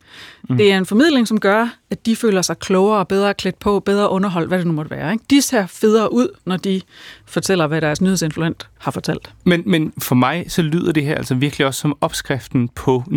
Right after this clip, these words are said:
Speaker 1: nyhedsekokamre. Altså, nu finder jeg nogen, der kan formidle nyheder ud fra for eksempel den politiske virkelighed, som jeg ser.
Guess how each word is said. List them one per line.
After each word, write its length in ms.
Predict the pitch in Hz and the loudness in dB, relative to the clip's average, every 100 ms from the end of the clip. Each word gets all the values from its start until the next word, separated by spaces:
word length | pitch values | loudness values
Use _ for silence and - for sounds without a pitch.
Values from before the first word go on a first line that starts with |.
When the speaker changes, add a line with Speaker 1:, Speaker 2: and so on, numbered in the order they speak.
| 139 139 135 - | 0 0 -2 -2
Speaker 1:
nyhedsekokamre. 760 | 151 147 160 - 110 104 104 110 | -4 -2 -4 -4 -4 -2 -2 -4
Altså, 260 | - 123 131 | -4 -2 0
nu 140 | 151 | 0
finder 320 | 135 165 151 143 | 0 -2 0 0
jeg 140 | 131 | 2
nogen, 260 | 120 120 139 | 2 0 -2
der 60 | |
kan 140 | 123 113 | -4 -4
formidle 500 | 120 127 120 113 - | 0 0 2 0 0
nyheder 680 | 139 151 135 151 127 120 147 | 0 0 0 0 2 0 0
ud 160 | 143 | -2
fra 240 | - 120 107 - - - | -2 -4 -4 -10 -18 -6
for 80 | |
eksempel 400 | 123 175 - 151 - | -2 0 0 -2 0
den 160 | 147 - | -2 0
politiske 520 | 135 135 143 - 123 | -2 -2 -2 -4 -2
virkelighed, 320 | 123 135 120 | -2 -2 -4
som 200 | - 110 | 0 0
jeg 100 | 143 156 | 0 -2
ser. 220 | - | -6